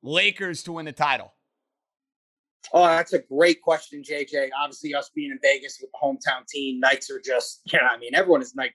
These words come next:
Speaker 2: crazy, man. Everyone's got Knight license plates, bumper stickers, hats, T-shirts. I mean, it's crazy here. I would say the Lakers slightly because we're just always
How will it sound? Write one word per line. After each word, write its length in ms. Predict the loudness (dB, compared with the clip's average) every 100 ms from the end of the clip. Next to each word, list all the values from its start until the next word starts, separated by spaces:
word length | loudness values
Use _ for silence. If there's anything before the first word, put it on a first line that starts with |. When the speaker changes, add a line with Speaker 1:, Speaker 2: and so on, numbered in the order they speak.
| -10
Speaker 2:
crazy, 240 | -14 -10
man. 160 | -4 -4 _ -16 0
Everyone's 300 | 2 2 0
got 240 | -4 -4
Knight 260 | -2 -2 -2
license 400 | 2 2 0 _ -8
plates, 280 | -6 -6 2
bumper 300 | 2 2 -4
stickers, 460 | -2 -2 -2 -10 0
hats, 360 | 2 2 -10 -14
T-shirts. 400 | -12 -6 -6 -4
I 40 | -6
mean, 140 | -6
it's 120 | -8
crazy 340 | -2 -2 -2 -8
here. 220 | -12 -12 -14 -20 -20 _ 2
I 160 | 4 4
would 240 | 0 -8
say 380 | _ 0 2 2
the 180 | -4 -6
Lakers 500 | -2 -2 -2 -8 -8 -16 -8
slightly 580 | -6 -6 -8 -12 -12 _ _ _ -8
because 360 | 0 2 2
we're 80 | -2
just 260 | -2 -4 -6 -2
always 800 | 2 2 2 -2 -4 -8 _